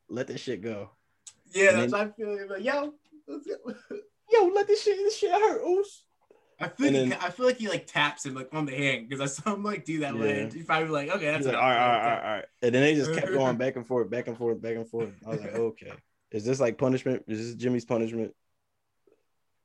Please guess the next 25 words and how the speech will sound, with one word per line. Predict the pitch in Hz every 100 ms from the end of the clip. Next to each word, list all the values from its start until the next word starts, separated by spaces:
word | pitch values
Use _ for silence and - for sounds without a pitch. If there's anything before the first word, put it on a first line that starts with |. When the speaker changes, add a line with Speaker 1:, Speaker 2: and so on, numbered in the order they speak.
| _
Speaker 2:
Well, | 143
Jay | 139 160 214 220
got, | 151 135 -
got | 147 151
the | -
punishment | 190 170 - 175
too. | 302 359 -
Speaker 1:
He | 165
got | 123 120 113
it | -
too. | 123
He's | 120 120
like, | 107
"You | 147
get | 143 135
it | 107
by | 107
Speaker 2:
<laughs> | 147
Speaker 1:
proxy | 117 110 98
just | 95 107
for | -
being | 95 101 101
his | 101
twin." | - 101 95 _ _ _ _ _ _ _ 381 _ 339 _ _ 214 _ _ _ _ _ _ _ _ _ _ _ _ _ _ _ -
But | 104 82 -